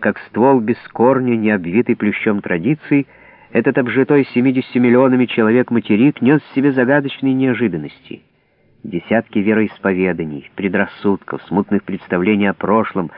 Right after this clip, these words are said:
как ручейки, образовали здесь полноводную, бурную и мутную реку.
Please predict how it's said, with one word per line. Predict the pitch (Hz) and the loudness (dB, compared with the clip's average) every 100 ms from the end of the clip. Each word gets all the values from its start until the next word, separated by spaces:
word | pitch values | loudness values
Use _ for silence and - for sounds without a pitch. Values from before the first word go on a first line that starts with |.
| - | -20
как | - 101 - | -6 -6 0
ручейки, | 120 117 127 117 - 147 160 | 0 0 0 0 0 0 2
образовали | 135 131 117 123 139 117 | 2 0 2 2 2 0
здесь | 104 131 - | 0 -2 0
полноводную, | 123 117 110 107 156 135 135 113 | 0 2 2 2 0 0 -2 -2
бурную | 90 156 156 147 139 | 2 2 2 2 2
и | |
мутную | 117 143 - 135 127 | 2 0 0 2 2
реку. | 120 - 95 76 | 0 0 -2 -2